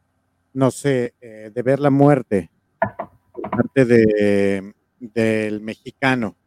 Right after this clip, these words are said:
es para burlarse de ella o es una forma de evitar decir que tiene miedo? Y lo, si nos da tiempo, ya lo comentaré un rato con,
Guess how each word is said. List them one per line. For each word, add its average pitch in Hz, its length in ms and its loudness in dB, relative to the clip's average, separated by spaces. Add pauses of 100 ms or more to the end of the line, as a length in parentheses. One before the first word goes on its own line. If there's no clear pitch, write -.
(680)
es - 1000 -4 (580)
para 123 180 2
burlarse 120 480 0
de 143 180 4
ella 160 320 -2 (120)
o 135 120 0
es 165 180 -2
una 247 200 4
forma 147 640 4 (960)
de 127 120 0
evitar 139 560 2 (360)
decir 127 400 0
que 131 100 -6
tiene 123 280 2
miedo? 107 320 -2 (1300)
Y 117 640 0
lo, 107 580 2 (360)
si 117 80 -16
nos 107 140 -6
da 120 80 -2
tiempo, 131 340 -2
ya 113 240 2
lo 107 140 0
comentaré - 440 -10 (180)
un 107 140 0
rato 107 320 -6
con, 101 500 -12